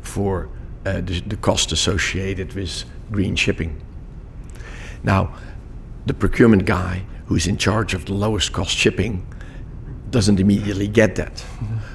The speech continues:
Speaker 1: But in the end product of shipping a pair of jeans from Asia to the United States,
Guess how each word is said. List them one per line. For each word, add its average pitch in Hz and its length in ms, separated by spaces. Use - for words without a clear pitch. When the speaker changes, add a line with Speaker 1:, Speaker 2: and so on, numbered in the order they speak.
Speaker 1:
But 107 100
in 107 120
the 101 140
end 113 320
product 104 540
of - 100
shipping - 400
a - 40
pair 110 280
of 113 80
jeans 98 460
from 95 320
Asia 92 420
to - 140
the 98 80
United 95 440
States, - 560